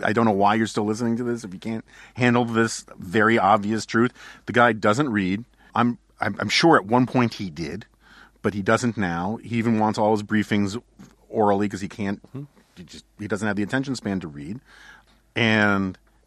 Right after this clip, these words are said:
Speaker 1: he takes all of his cues from television. He thinks in hi-, I think, this is my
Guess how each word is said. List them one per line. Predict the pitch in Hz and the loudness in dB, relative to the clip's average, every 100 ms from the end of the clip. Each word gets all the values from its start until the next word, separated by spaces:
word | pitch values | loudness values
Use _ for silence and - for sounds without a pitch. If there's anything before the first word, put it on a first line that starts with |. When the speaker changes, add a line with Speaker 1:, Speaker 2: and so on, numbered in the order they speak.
| _ _ - | _ _ -20
Speaker 1:
he | - | -10
takes | 113 - - | -2 -2 0
all | 120 143 165 | 2 4 2
of | |
his | 139 | -2
cues | - 127 113 107 | -2 0 2 0
from | 117 107 | -4 -2
television. | 95 78 73 92 98 _ - _ _ | -4 -4 -12 -14 -16 _ -20 _ _
He | - 151 | -10 -8
thinks | 131 - 233 240 - - | -8 -2 2 2 2 -2
in | 143 135 | 2 2
hi-, | 151 - | 0 0
I | 143 | 0
think, | - 139 - - - | 2 -2 -2 -14 -10
this | 117 | -6
is | 104 | -2
my | 113 110 | 2 2